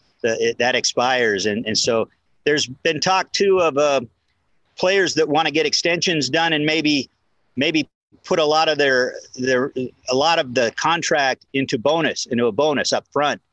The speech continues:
you know, just as a hedge against whatever might come down the road with the C B A talks too. So it does, it, you would think there's a lot of extra motivation there on the player's side to do something. But to your point, if you've got one of these shortstops,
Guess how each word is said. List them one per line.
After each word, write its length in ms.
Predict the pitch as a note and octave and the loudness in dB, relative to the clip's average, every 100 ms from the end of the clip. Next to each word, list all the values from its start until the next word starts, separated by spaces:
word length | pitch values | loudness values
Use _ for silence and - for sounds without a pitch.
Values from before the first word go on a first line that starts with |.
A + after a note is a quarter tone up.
| _ _ - | _ _ -6
you 100 | A2+ | -2
know, 160 | A2+ | 0
just 320 | G#2+ A#2+ - B2 _ _ _ _ | 0 -2 -4 -10 _ _ _ _
as 160 | - A#2 | -4 -2
a 40 | |
hedge 460 | A2 C#3 C#3+ G2 - - | 0 0 0 -2 -12 -8
against 340 | G#2+ A#2+ A#2 - | -4 -2 -2 -2
whatever 280 | A#2 A#2+ | 0 0
might 280 | A#2 A#2+ A2+ | 0 0 -2
come 200 | C#3 A#2+ | -4 -2
down 200 | A#2 A2+ | 0 0
the 100 | A2 | 0
road 240 | A2 A#2 G#2+ | 0 0 0
with 160 | A2 | -2
the 80 | A#2 | -2
C 200 | - B2+ | -4 -2
B 180 | A2 A2 | 0 0
A 80 | B2+ | 0
talks 400 | A#2+ G2 - - | -2 -2 -4 -4
too. 200 | C3 A2 - - _ | -4 -4 -10 -20 _
So 440 | - D3 C3+ C3 C3 - | -4 0 2 0 -2 -8
it 160 | D#3+ | -4
does, 240 | E3+ A3 F3 D#3+ _ - | 0 0 0 -10 _ -4
it, 180 | F3 - | -4 -2
you 180 | E3+ E3+ | 0 2
would 200 | F3 - | 0 0
think 240 | G#3+ G#3+ | 0 0
there's 180 | G#3 E3+ | 0 2
a 60 | E3 | 2
lot 300 | D#3 E3+ F#3 | 2 2 2
of 80 | |
extra 280 | E3 D#3 F3+ | 0 0 -2
motivation 600 | D3+ D#3 C#3+ D3 D3+ D3 | 2 2 2 0 0 0
there 280 | C3+ C3 B2+ C3 | 0 0 0 0
on 140 | B2 | -2
the 80 | A#2 | -2
player's 500 | - C#3 D3+ D3 - | -2 0 2 0 0
side 460 | C#3+ C3 B2+ A#2+ - - _ _ _ - | 0 2 0 -2 -6 -20 _ _ _ -6
to 100 | B2+ | -2
do 200 | C3 C#3+ | 0 0
something. 520 | D#3 C#3+ - C#3 C#3 - - D3 C#3+ | 0 0 0 -4 -4 -12 -4 -4 -2
But 240 | D3+ D3+ | -2 -2
to 120 | - | -2
your 140 | D#3+ D3+ | 0 -2
point, 360 | - A#3 G3+ | 0 0 0
if 160 | D#3+ D3+ | -2 -2
you've 180 | D#3+ A2+ | -4 0
got 280 | D#3 E3 | 0 0
one 200 | D3+ D3 | 0 0
of 80 | C#3+ | 0
these 180 | B2+ A#2+ | 0 -2
shortstops, 840 | - D3 D#3 - C#3+ A#2 A2 - | 0 0 0 0 0 0 0 -2